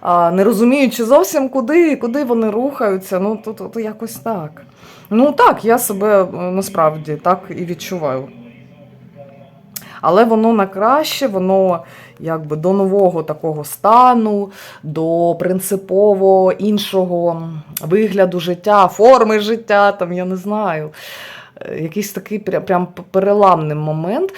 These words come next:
Ви знаєте, я навіть думаю, накладаючи на політичну ситуацію, ну, хоча я не вважаю війну політикою, на от ситуацію в нашій країні,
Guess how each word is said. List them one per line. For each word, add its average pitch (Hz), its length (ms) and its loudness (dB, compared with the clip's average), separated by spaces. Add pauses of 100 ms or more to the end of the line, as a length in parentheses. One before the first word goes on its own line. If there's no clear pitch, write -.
(140)
Ви 180 60 -6
знаєте, 226 320 2
я 220 60 2
навіть 208 280 -4
думаю, 202 400 -2
накладаючи 190 1000 0
на 170 520 -4 (1000)
політичну 196 560 0
ситуацію, 180 640 0
ну, 339 100 -2
хоча 175 220 -4
я 165 140 2
не 156 80 -4
вважаю 185 400 0
війну 170 260 -6
політикою, 165 680 -8 (360)
на 196 340 6
от 185 160 2
ситуацію 170 680 0
в 156 60 -8
нашій 160 320 -8
країні, 214 600 -2